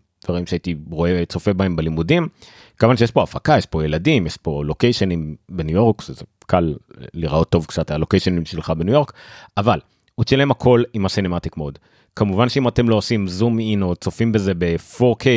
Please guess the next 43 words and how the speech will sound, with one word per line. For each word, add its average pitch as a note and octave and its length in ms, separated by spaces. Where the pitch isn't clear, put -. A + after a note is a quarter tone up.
ומחפשים G2 520
את A2+ 100
הכל, A2+ 300
אז E2+ 100
זה F2+ 80
נראה F2+ 200
מאוד G#2 340
מרשים, F2 400
כשהכל - 320
נראה F#2+ 220
כאילו F#2+ 220
עשו - 260
את G2 80
זה F#2+ 100
בעדשות, E2 1400
אה, G2 60
אה, D#2+ 480
איכותיות, - 500
עם F#2 80
אורך F#2 260
מוקד G2+ 260
מאוד, F#2 340
אה, F#2 120
קצר, G#2+ 580
ואז F2+ 460
הכל, G2 460
אה, F2+ 120
לא G2 140
בפוקוס A2 540
ברקע, G2 500
יש G2 220
צילומי F#2+ 380
פורטרט - 360
מאוד G#2 200
יפים, F#2+ 280
שזה F2 260
צילום F2+ 360
על, E2+ 200
אה, D#2+ 200
אנשים, F2+ 440
על E2+ 80
רקע F2 260
קונטרסטי, A2 600